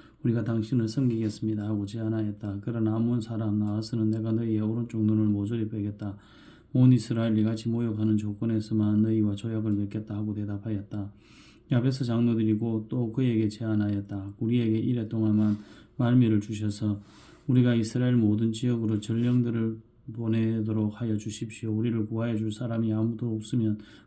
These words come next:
우리가 항복하겠습니다." 전령들이 사울이 살고 있는 기브아에 가서 백성에게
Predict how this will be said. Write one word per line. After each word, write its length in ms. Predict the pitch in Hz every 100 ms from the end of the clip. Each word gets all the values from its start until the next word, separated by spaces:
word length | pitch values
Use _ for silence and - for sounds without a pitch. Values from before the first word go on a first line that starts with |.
| -
우리가 280 | 120 117 110
항복하겠습니다." 800 | 131 110 113 107 - 113 104 104
전령들이 560 | 120 117 120 113 110
사울이 420 | 107 120 117 123
살고 380 | 110 113 110 113
있는 180 | 107 107
기브아에 460 | 104 110 120 120 104
가서 300 | 104 - 104
백성에게 680 | 110 - 123 110 107 107